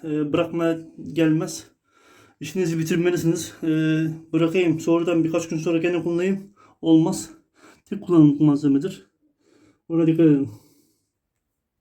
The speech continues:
Evet, deliklerimizi kapattık.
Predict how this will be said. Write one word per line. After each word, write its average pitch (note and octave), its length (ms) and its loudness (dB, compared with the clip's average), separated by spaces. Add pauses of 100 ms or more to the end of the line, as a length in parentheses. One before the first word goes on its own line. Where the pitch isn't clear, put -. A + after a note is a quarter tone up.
(3250)
Evet, - 140 -20 (220)
deliklerimizi C#3+ 520 -10
kapattık. - 460 -18